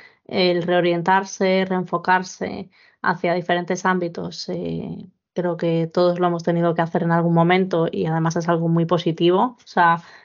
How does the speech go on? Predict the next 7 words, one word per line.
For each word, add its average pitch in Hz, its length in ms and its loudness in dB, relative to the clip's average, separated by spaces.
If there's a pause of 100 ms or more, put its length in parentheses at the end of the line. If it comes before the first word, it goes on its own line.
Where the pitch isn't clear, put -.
(140)
hay 180 160 2
personas 180 480 0
que 175 320 0
vienen 175 280 0
de 170 80 0
una 170 140 0
trayectoria 170 880 0